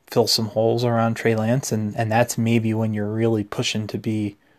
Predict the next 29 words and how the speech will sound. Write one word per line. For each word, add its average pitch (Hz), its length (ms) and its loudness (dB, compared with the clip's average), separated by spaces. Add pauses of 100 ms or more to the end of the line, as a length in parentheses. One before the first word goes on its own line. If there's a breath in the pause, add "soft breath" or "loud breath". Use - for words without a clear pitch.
(240 soft breath)
a 127 80 -2
really 113 320 0
good 101 200 -6
team 131 240 0
again 107 280 0
if 104 140 -6
you're 104 100 0
the 101 80 -2
Falcons. 131 540 2
And 123 180 4
that 120 160 4
could 131 160 2
work 117 260 2
out 110 200 4
for - 80 -20
them 110 180 -2
because 107 420 -2
that 110 200 0
could 104 160 -8
be 107 140 -4
when 104 200 -4
Tampa 104 320 -4
Bay, 104 480 0 (120)
um, 101 420 -6 (600)
you 120 60 -8
know, 101 140 -4
is 101 80 -6
starting 101 400 -2
to 101 240 -4